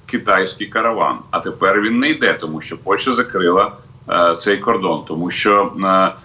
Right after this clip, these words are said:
закрили повітряний простір кілька, е, балтійських країн,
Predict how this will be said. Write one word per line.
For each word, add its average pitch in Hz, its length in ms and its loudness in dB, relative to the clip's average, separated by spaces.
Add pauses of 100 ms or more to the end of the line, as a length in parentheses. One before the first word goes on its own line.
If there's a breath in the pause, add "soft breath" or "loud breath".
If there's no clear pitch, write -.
(600 loud breath)
закрили 120 480 2
повітряний 113 500 0
простір 117 640 -2 (180)
кілька, 110 680 2
е, 98 60 -2
балтійських 101 640 -8
країн, 113 440 0